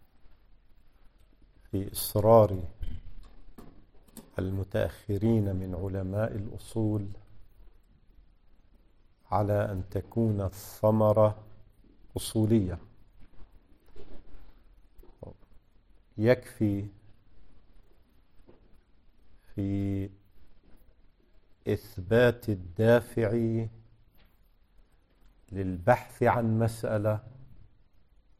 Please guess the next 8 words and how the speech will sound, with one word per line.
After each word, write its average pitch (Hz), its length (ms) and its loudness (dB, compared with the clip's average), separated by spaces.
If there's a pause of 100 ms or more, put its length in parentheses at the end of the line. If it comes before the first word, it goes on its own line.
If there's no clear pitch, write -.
(640)
أن 110 180 2
يكون 110 420 2
لها 107 400 4
ثمرة، 98 540 0
مطلق 117 640 2 (1000)
الثمرة. - 560 -4 (2250)
النتيجة، 113 680 0 (1400)
الحاجة 104 760 4